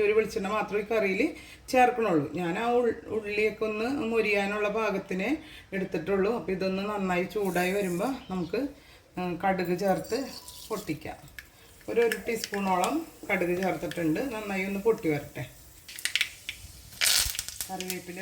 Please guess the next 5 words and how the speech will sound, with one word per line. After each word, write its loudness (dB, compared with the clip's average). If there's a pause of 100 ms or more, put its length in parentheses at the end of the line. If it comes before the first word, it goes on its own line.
ഇടാം. -4 (1600)
രണ്ട് 2 (100)
മുളക്, -2 (1900)
മൂന്ന് 0
ചെറിയുള്ളി. 2